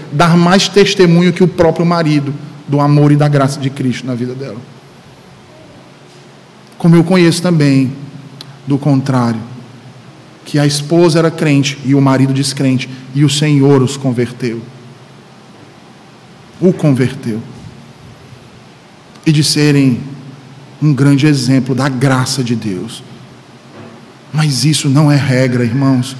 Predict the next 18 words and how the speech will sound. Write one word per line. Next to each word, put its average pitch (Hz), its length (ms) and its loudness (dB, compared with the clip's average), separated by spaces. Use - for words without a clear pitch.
Isso 143 360 0
é 139 280 2
exceção. 147 960 2
Nós 170 160 -2
precisamos 170 680 2
ser 175 240 2
prudentes. 170 1040 2
Nós 165 120 -2
precisamos 180 440 2
observar 175 800 4
o 165 80 2
que 175 100 -2
a 165 40 2
palavra 170 340 2
de 170 80 2
Deus 160 260 4
nos 160 160 2
aconselha. 160 800 -4